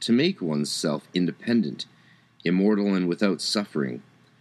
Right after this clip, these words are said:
there certainly is a program more daring than the dream of Prometheus. Its expression is bold to the point of impiety,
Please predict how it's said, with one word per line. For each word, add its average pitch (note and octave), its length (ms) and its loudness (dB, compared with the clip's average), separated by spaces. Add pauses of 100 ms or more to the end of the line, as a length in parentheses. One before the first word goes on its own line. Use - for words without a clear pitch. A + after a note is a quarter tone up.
(280)
there G2 160 2
certainly C3 500 2
is G2+ 160 2
a - 60 -8
program E2+ 580 0
more E2 200 2
daring D2 680 -2
than D#2+ 200 -2
the D#2+ 80 -2
dream F2 420 0
of D#2+ 180 -6
Prometheus. D2 880 -4 (460)
Its G#2+ 180 0
expression C#3+ 540 0
is F2+ 140 2
bold E2+ 480 2
to F2 100 -4
the D2 80 -4
point F2 260 0
of E2 80 -2
impiety, D#2 800 -4